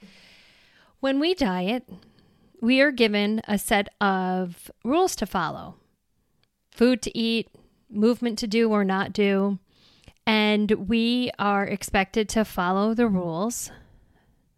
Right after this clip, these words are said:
so that we can lose weight. So we follow the rules,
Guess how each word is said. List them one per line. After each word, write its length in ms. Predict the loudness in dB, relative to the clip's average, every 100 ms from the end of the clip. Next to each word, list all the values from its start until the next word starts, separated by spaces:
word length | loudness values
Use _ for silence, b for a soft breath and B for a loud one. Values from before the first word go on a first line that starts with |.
| _
so 220 | 0 2
that 160 | 2 0
we 120 | -4
can 200 | -4 -4
lose 260 | -4 -4
weight. 280 | -4 -4 -4 _ _ _ _ _ _ _ b b b b b b b b b b b b
So 160 | -2 2
we 120 | 4
follow 360 | 6 6 6 2
the 100 | 0
rules, 560 | 0 -2 -4 -6 -10